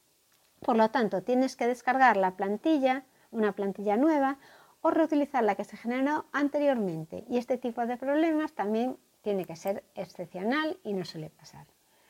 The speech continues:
Que el problema aún no se ha resuelto. Si tienes algún problema que no se haya tratado en este curso de formación, te pondrías en contacto con asistencia, contactar,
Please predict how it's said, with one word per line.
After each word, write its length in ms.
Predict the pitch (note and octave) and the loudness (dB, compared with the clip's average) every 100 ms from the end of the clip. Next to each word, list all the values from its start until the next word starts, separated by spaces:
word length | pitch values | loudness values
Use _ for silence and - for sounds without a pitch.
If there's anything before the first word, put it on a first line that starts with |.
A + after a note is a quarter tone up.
| _ _ _ _ _ - | _ _ _ _ _ -2
Que 60 | C4 | 2
el 100 | B3 | 4
problema 600 | C4+ D4 G4+ F#4+ F4+ - _ | 4 6 6 4 2 -2 _
aún 220 | D#4 E4 | 2 2
no 80 | E4 | 2
se 100 | E4 | 0
ha 60 | |
resuelto. 680 | D#4 D#4+ - D4 F3+ - D3+ _ _ - _ _ | 0 -2 0 0 0 -4 -18 _ _ -20 _ _
Si 160 | B3+ | -2
tienes 240 | D4 D#4 D4 | 2 2 2
algún 220 | C#4+ C#4+ | 2 2
problema 480 | D4+ D4+ C#4+ G3+ F#3 | 4 4 4 2 -2
que 120 | G3+ | 0
no 140 | G#3+ | -2
se 100 | - | 0
haya 220 | A3+ A3 | 0 0
tratado 640 | G#3+ A3+ A3+ B3 F#3+ E3+ - _ | 0 -2 0 2 2 -2 -8 _
en 200 | F#3+ F#3+ | -4 -2
este 260 | G3+ - | -4 -8
curso 260 | G#3+ G#3+ G#3+ | -10 -8 -2
de 140 | G#3 | -2
formación, 800 | G3+ A3 A3+ A#3 A#3 C#4+ C4 C#4 - _ - | -2 -4 -2 -2 0 0 2 -4 -8 _ -8
te 100 | G3 | -4
pondrías 480 | G#3 G#3+ G#3+ G3+ | 0 2 2 0
en 100 | A3 | 0
contacto 540 | G#3 A3 A#3 D4 - F3+ | -2 -2 4 2 2 -10
con 200 | D#3+ D#3+ | -8 -10
asistencia, 760 | - F#3 - D4+ D4+ C#4+ C#4+ C4+ | -10 -12 -2 0 2 0 0 -2
contactar, 720 | F#3 F3+ G3 G#3+ - D4+ | -2 -6 -6 -6 2 4